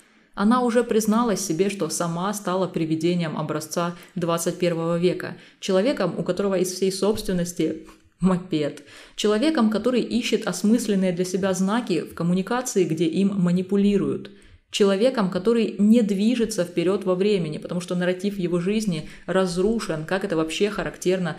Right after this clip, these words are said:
для людей в постиндустриальном обществе. Или скорее даже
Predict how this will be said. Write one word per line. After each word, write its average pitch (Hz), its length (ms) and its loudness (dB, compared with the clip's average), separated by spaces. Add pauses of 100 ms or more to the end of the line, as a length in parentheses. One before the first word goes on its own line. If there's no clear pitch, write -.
(120)
для 170 160 0
людей 170 340 2
в 185 100 -8
постиндустриальном 165 880 -4
обществе. - 600 -6 (320)
Или 226 180 2
скорее 196 380 0
даже 175 340 0